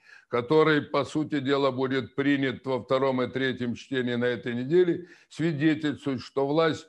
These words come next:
не изменила курс. Год этот начинали, казалось бы, неплохо. Отставили правительство. Президент затеял ремонт Конституции. Заявили, что будет социальное государство, что будут вкладывать деньги в перспективные отрасли.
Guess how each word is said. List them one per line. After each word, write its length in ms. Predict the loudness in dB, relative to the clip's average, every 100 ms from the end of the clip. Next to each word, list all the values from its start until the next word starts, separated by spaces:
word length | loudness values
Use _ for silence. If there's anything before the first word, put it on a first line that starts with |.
| _ -8
не 360 | -2 0 0
изменила 560 | 0 -2 0 0 0 -2
курс. 340 | -2 -6 -6 _ _ _ _ _ _ _
Год 320 | 0 2 4 2
этот 380 | 2 2 0
начинали, 640 | -2 -2 0 2 4 4 2
казалось 540 | 2 2 2 2 0
бы, 160 | -2 -2
неплохо. 640 | -2 -2 0 0 -2 -6
Отставили 560 | -8 -8 0 2 2 0
правительство. 800 | -2 0 0 -2 -6 -10 -12 -12 _ _ _
Президент 560 | -4 -2 -2 -2 -2 0
затеял 520 | -4 -2 -2 0 2
ремонт 400 | 0 0 0 -2
Конституции. 800 | -4 -6 -10 -4 -4 -4 -8 -12
Заявили, 580 | -8 -4 -2 -2 -2 -4 -12 -12
что 200 | -4 -2
будет 360 | 0 -2 -2
социальное 680 | -4 -6 2 2 4 2 -2
государство, 880 | -4 -4 -2 0 2 0 -6 -12 -12 -16 -20 -8
что 220 | -2 0
будут 380 | 2 2 2 0
вкладывать 600 | 2 4 4 2 2 0
деньги 340 | 0 2 0
в 80 | -2
перспективные 840 | -4 -6 -8 -8 -2 -2 -2 -2
отрасли. 720 | 0 0 0 -4 -8 -10 -18